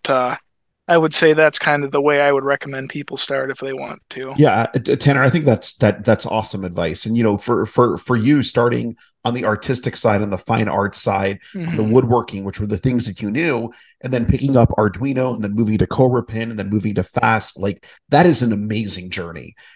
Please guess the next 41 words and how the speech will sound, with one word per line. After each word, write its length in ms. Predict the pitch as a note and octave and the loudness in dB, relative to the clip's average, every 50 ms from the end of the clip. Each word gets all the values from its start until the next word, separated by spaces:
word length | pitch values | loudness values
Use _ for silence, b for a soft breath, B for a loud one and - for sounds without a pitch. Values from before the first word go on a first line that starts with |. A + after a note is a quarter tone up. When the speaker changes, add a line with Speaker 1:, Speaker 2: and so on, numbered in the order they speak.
| b b _ | b b _
Speaker 2:
And 200 | B2+ B2 A#2 A#2 | 0 2 2 2
Speaker 1:
Yeah. 160 | D#3 C3+ A#2+ | 2 2 2
Speaker 2:
it's, 180 | B2 A2+ - - - - | 2 2 2 -2 0 0
it's, 240 | C3 B2 - - - | 0 0 0 -2 -2
it's 180 | - C3 - - - | 0 0 0 0 2
absolutely 640 | A#2 C3+ C#3 C3+ - - D3 C#3 A#2+ - A#2 A2 | 2 2 2 2 0 0 0 -2 -4 -4 -4 -4
an 80 | A2 G#2+ | -4 -4
honor 320 | - G2 G#2 G#2 G2 F#2+ | -4 -4 -4 -2 -2 -4
having 360 | F2+ F#2 F#2+ G2 G2 G2+ G2+ G2 | -2 0 -2 0 0 -2 -4 -2
you 140 | G#2+ G#2+ | -2 -2
on 160 | G2 F2 F2+ F2+ | -2 -4 -4 -4
the 80 | F2+ | -4
show. 480 | F2+ - - G#2 G2+ G2+ A#2 B2+ B2 B B B B B _ - | -2 0 2 4 4 4 4 2 0 B B B B B _ -2
Um, 160 | G#2+ G#2+ A2 | -2 -2 0
the, 80 | G#2 A2 | 0 -2
the 160 | G#2 - - | 0 0 0
stuff 320 | G#2+ - D3+ D3 D3 - A#2+ | 2 4 4 2 2 2 -2
you 100 | A#2+ A2+ | -2 0
do 320 | G#2 A2+ A2 G#2 G2+ G2+ | 2 2 2 2 2 0
is, 360 | F#2+ - G#2 G2 F#2+ - - | 0 0 0 0 0 -2 0
like, 240 | - G#2 G2+ - - | 0 0 0 0 -6
it 100 | G2+ - | -8 -4
belongs, 500 | - G2+ G2+ A2 A2 A2+ A2+ A#2 G#2+ - - | -4 0 2 2 2 2 2 0 -2 -4 -6
it 80 | A2+ - | -4 0
belongs 300 | B2+ A#2+ A#2+ B2 A2+ A2 | 0 0 0 0 -2 -6
in 80 | G#2+ | -6
a 40 | G#2 | -6
museum, 540 | G#2 G2+ G2+ G2 F2+ - C3 C#3+ C#3+ C#3+ C3+ | -4 -4 -4 -2 -2 0 0 0 0 0 -2
and 100 | A#2 A2+ | -2 -4
it 80 | G#2+ F2+ | -4 -4
belongs 360 | G#2 G2+ G#2 G#2+ G#2+ G2+ - | -4 -4 -4 -4 -4 -6 -6
to 80 | - | -8
be 280 | F#2 G2+ G#2 G#2 G2+ B B B B | -6 -4 -4 -4 -4 B B B B
played 340 | B - - - C3 B2 B2 | B -4 0 4 4 4 4
in 100 | B2 B2+ | 4 0
a 40 | B2+ | 0
museum 400 | A#2+ A#2 A#2 - A#2+ A2+ A2 A2 | 0 0 0 2 2 0 0 0
and, 120 | G#2 E2+ | 0 0
and, 160 | G2+ G#2 - | -2 -2 0
and 120 | - G2+ G2+ | -2 0 0
appreciated 1080 | G2+ - - - _ C3 C#3 C3+ - - - - G2 F2+ F2 F2+ F2 E2+ E2+ F2+ - | 0 -2 -2 -2 _ 6 6 6 6 4 2 0 -2 -6 -6 -4 -4 -6 -6 -6 -8